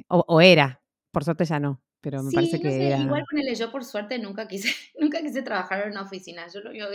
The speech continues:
Speaker 2: que, yo lo único que sabía era un, "No, no quiero trabajar en una oficina", no sabía bien qué hacer, pero, y, y por suerte lo cumplí. <laughs>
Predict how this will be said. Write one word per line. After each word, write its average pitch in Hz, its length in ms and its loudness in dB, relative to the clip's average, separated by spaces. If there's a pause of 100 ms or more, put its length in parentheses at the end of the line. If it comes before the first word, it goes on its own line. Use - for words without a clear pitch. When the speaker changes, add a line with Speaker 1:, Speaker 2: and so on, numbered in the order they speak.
Speaker 2:
que, 175 180 -12
yo 269 120 -6
lo 302 120 -8
único 320 180 -6
que 226 80 -2
sabía 190 440 -2
era 202 200 -4
un, 214 240 -8
"No, 208 160 -12
no 214 120 -12
quiero 240 180 -14
trabajar 220 320 -10
en 220 60 -8
una 214 100 -8
oficina", 202 440 -14 (320)
no 202 80 -14
sabía 214 320 -4 (260)
bien 208 460 -4
qué 202 100 -8
hacer, 202 600 -4 (380)
pero, 160 800 -8
y, 170 360 -12
y 196 140 -12
por 175 120 -18
suerte 233 320 -14
lo 220 120 -10
cumplí. 190 340 -10
<laughs> - 300 -14